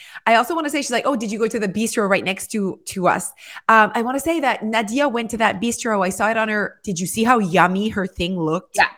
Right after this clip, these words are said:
Speaker 2: My, I, my regret is our breakfast the ne-, the next day at the hotel. Absolutely not, not doing that again.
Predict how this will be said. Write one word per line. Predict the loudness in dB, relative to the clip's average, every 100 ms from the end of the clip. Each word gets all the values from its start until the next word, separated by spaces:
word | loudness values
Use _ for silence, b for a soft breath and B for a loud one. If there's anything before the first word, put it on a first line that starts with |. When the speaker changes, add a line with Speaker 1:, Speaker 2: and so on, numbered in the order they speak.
| _ _ 0
Speaker 2:
My, | 8 8 10 8
I, | 8
my | 8 6 6
regret | 4 4 4
is | 6
our | 6 6
breakfast | 8 6 4 -6 -4
the | 0
ne-, | 0 2
the | 0
next | 0 0 -2 -2
day | -2
at | 0
the | 0
hotel. | 0 2 2 2
Absolutely | 2 0 0 -6 -4
not, | -4 -4 -4
not | -2 -2
doing | -2 -4
that | -2 -2
again. | -2 -4 -6